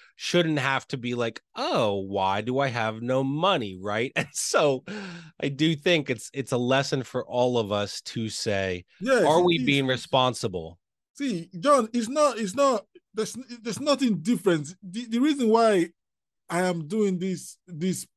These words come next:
Speaker 2: podcast, because I see so many, I live in London. It's one of the
Speaker 1: Mm-hmm.
Speaker 2: most beautiful cities in the world. It's one of the most packed as well. And it is so multicultural.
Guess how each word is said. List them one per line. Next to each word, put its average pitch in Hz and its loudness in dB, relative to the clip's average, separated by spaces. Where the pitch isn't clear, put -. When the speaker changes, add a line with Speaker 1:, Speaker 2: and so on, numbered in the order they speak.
Speaker 2:
podcast, 139 -2
because 196 2
I 196 0
see 240 -6
so 214 0
many, 196 0
I 151 -8
live 214 -2
in 170 0
London. 156 -2
It's - -20
one 190 2
of 160 2
the 156 4
Speaker 1:
Mm-hmm. 151 -2
Speaker 2:
most - -4
beautiful 180 -4
cities 156 -6
in 135 -6
the 139 -6
world. 156 0
It's 139 -8
one 170 -2
of 151 0
the 143 -6
most 135 -6
packed - 0
as 147 -4
well. 175 4
And 165 -2
it 180 -8
is 156 -8
so 196 6
multicultural. 165 0